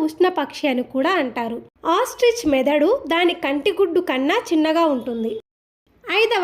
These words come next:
ప్రశ్న, భారతదేశ తొలి గిరిజన మహిళా రాష్ట్రపతి ఎవరు? ఆప్షన్స్, ఆప్షన్ ఏ ప్రతిభా పాటిల్, ఆప్షన్ బి ద్రౌపది ముర్ము, ఆప్షన్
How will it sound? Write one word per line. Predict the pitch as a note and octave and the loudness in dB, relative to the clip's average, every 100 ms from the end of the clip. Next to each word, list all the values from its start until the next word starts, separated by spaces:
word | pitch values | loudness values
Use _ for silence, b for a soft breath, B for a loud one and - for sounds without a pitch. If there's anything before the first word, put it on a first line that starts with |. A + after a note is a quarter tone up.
| E4 | -2
ప్రశ్న, | C4 A#3+ - B3+ A#3+ D#4 - _ _ - B3 C4+ | -6 -8 -6 -6 -6 -10 -14 _ _ -12 -6 -2
భారతదేశ | F#4+ B4+ B4+ A#4 C#4 B3+ B3 D4 A4 - - | 0 0 0 0 2 0 0 -4 -4 -8 -2
తొలి | E4+ F4+ G#4+ A3+ | 2 4 2 0
గిరిజన | D#4 G4 G#4 G4+ F#4 C#4 | 4 4 4 2 0 -2
మహిళా | C#4 F4 F4+ D#4+ | 0 0 2 -2
రాష్ట్రపతి | C#4 - C#4 C4 G4 E4 | -4 -8 -8 -2 0 2
ఎవరు? | A#3 A#3+ A3+ - _ _ b b b D4+ | 0 -4 -6 -10 _ _ b b b -6
ఆప్షన్స్, | E4 - C#4+ A#3 A3+ - b b - D4+ | -6 -2 -2 -2 -8 -14 b b -8 -8
ఆప్షన్ | D4+ D#4 C4+ C#4+ C#4+ | -4 -2 0 2 2
ఏ | A#3+ - | 0 -4
ప్రతిభా | E4+ F#4 G4+ G4 G4 | -2 0 0 -2 -2
పాటిల్, | C#4+ B3+ D4+ F#4+ A#4+ - _ _ _ _ D#4+ | -4 -2 2 2 0 -6 _ _ _ _ -8
ఆప్షన్ | E4+ - D4+ C#4+ | -4 -2 -2 2
బి | F4+ D#4 A#3+ A3+ | 2 2 -2 -4
ద్రౌపది | D#4 F#4 G4+ G4+ G4 C4+ | -2 0 0 2 4 4
ముర్ము, | B3+ C#4 G#4 C#5 - - _ _ _ _ E4 | 0 0 0 -2 -10 -20 _ _ _ _ -6
ఆప్షన్ | F4 - E4 | -2 0 0